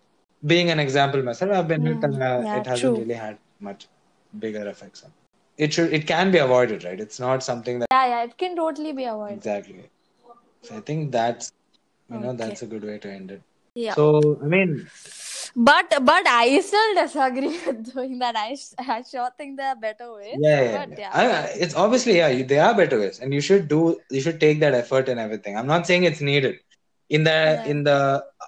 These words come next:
Speaker 1: counter
Speaker 2: Mm-hmm.
Speaker 1: argument that we got, it said that it's
Speaker 2: Mm-hmm.
Speaker 1: necessary, right?
Speaker 2: It's
Speaker 1: Yeah, yeah.
Speaker 2: necessary at times for some
Speaker 1: Exactly.
Speaker 2: children
Speaker 1: When,
Speaker 2: or whatever.
Speaker 1: when I was in school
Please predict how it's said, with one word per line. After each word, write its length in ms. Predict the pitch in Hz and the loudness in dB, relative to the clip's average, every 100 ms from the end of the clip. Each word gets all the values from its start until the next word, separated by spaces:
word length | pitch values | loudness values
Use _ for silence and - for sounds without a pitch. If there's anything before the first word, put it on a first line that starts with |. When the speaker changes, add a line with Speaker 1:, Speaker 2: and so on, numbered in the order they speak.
| - | -2
Speaker 1:
counter 260 | 151 165 185 | 0 2 4
Speaker 2:
Mm-hmm. 100 | 165 | 4
Speaker 1:
argument 280 | 156 160 151 | 2 0 2
that 140 | 139 | 2
we 100 | 135 | 2
got, 400 | 131 135 123 147 _ _ | 4 4 4 0 _ _
it 80 | 143 | -2
said 180 | 165 160 | 0 2
that 140 | 190 190 | 2 2
it's 140 | 156 | 0
Speaker 2:
Mm-hmm. 100 | 147 135 | -2 -2
Speaker 1:
necessary, 420 | 139 160 160 123 98 | -2 0 2 2 0
right? 160 | 98 104 _ _ - | -2 -6 _ _ -4
Speaker 2:
It's 140 | 127 | 2
Speaker 1:
Yeah, 100 | 151 | 4
yeah. 120 | 254 | 4
Speaker 2:
necessary 540 | - 302 294 311 294 285 | 2 0 -4 -4 0 2
at 220 | 254 247 | 0 0
times 380 | 240 233 240 247 | -2 -2 -8 -8
for 140 | 131 | -4
some 260 | 135 131 123 | -2 -2 0
Speaker 1:
Exactly. 60 | |
Speaker 2:
children 260 | 147 - 160 | 0 0 2
Speaker 1:
When, 160 | 170 170 | 2 2
Speaker 2:
or 40 | - | -4
whatever. 360 | - 208 - 151 | -8 -10 -2 0
Speaker 1:
when 100 | 160 139 | 2 4
I 60 | 160 | 6
was 180 | 202 214 | 6 4
in 100 | 202 | 2
school 380 | - 170 202 | 2 2 2